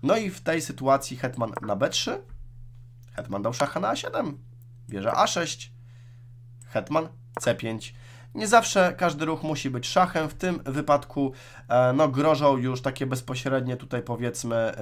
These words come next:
wymiany, no i po wieża G sześć, tu jeszcze są opcje, pamiętajmy, że hetman broni, e, nastąpiło po prostu bicie pionkiem na A pięć i czarne się poddały. No tutaj Magnus nie miał szans, e, w tej pozycji.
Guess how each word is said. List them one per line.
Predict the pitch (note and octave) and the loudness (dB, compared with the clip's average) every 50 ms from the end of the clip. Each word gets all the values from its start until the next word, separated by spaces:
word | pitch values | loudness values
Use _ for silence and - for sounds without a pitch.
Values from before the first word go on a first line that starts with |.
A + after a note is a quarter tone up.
| G#2+ G2+ | -4 -2
wymiany, | C3 D3 D#3+ E3 F3 F#3+ G3+ F3+ D#3+ D#3 C#3+ | 0 2 4 4 6 4 4 4 2 0 0
no | B2 B2+ C3+ C3 | 0 0 0 0
i | A2+ C3+ | 0 -2
po | - B2 A#2 | -4 -4 -2
wieża | B2+ E3+ E3+ C#3+ C3 A2+ | -2 -2 0 2 0 0
G | G#2 - C#3+ E3+ F#3 | 0 0 0 0 0
sześć, | - E3 C#3 - - | 0 -2 -4 -4 -4
tu | D3+ D#3 | -4 -2
jeszcze | C3 B2+ B2 - - A#2+ A#2 - - - - - - - | -2 -2 -2 0 0 0 0 -2 -6 -14 -14 -14 -14 -14
są | - - - E3 E3 E3 | -8 2 6 6 6 8
opcje, | - D#3 C#3+ - - - D#3 D3 | 6 4 2 2 0 -4 -4 -2
pamiętajmy, | B2 C#3+ C3 B2 A#2+ A#2 C3 A#2+ A#2 A#2 A2 G#2 | 0 0 0 0 0 2 2 2 2 0 -2 -4
że | G#2+ G#2 G2 | -2 -4 -4
hetman | - - C3+ B2 - G#2+ G2+ G2+ G2+ | -2 0 -2 -2 -2 -2 -6 -4 -2
broni, | G#2 A2+ B2 C#3+ D#3+ E3 D#3 D#3 D3+ - - - - - - - - - - | 2 6 6 6 6 6 2 0 -2 -4 -8 -18 -20 -20 -20 -20 -20 -10 -2
e, | - A2+ A2+ A#2 A#2+ | 2 4 6 6 6
nastąpiło | C3 B2 B2 - A#2+ A#2 - A#2+ A#2 A2+ A2 G#2 | 6 4 2 2 -2 -2 -2 -2 -2 -2 -2 0
po | B2 C3+ - | 0 0 0
prostu | - A2 G#2+ G2+ - - G#2+ G#2 G2+ | 0 0 -2 -2 -4 -6 -4 -4 -4
bicie | F#2+ G#2 G2+ - - G2+ | -4 -6 -6 -8 -8 -8
pionkiem | G2+ - G#2+ G#2 G2 - - G2+ G2+ G2 | -6 -4 -4 -4 -4 -6 -8 -6 -4 -4
na | G2 - | -4 -4
A | - G#2+ G#2 | -2 -2 -2
pięć | - A2 G2+ G2 - - - - - | -2 -4 -8 -8 -8 -12 -12 -8 -4
i | A#3 B3 - - | -4 -4 -4 -4
czarne | - - E3 D#3+ D#3+ D#3 C3+ D3 D3 C#3 | 4 10 12 12 12 12 10 6 2 2
się | - - C3+ C3 C3 | 2 2 0 0 0
poddały. | - B2+ - A2 A#2 D3+ D#3 D3 B2+ A2+ - - - - - - - | -2 -4 -6 2 6 8 10 10 8 6 2 -4 -10 -16 -16 -12 -4
No | - C#3+ D#3+ E3+ | 0 2 2 2
tutaj | E3+ G3 F3+ F3 D#3+ D#3+ | 2 2 2 2 4 6
Magnus | E3 D#3+ D3+ D3+ D#3 C#3 - - - C#3+ | 4 4 4 2 -2 -2 -4 -6 -4 -2
nie | D3+ E3+ F3+ F3 | -2 0 0 2
miał | D#3+ D3+ C3+ C3 | 2 2 2 0
szans, | C3 - D#3 C#3+ C#3+ C3+ C3+ - - | 2 2 4 4 4 4 0 -4 -4
e, | A2 B2+ B2+ B2+ | -2 0 0 -2
w | B2 | -2
tej | - C#3 C3+ B2 | -2 -4 -4 -2
pozycji. | - A#2+ A#2 C3 D3+ D#3+ D#3 - - C3+ B2+ B2 A#2+ | -4 -6 -4 -4 -4 -4 -4 -6 -4 -4 -4 -4 -4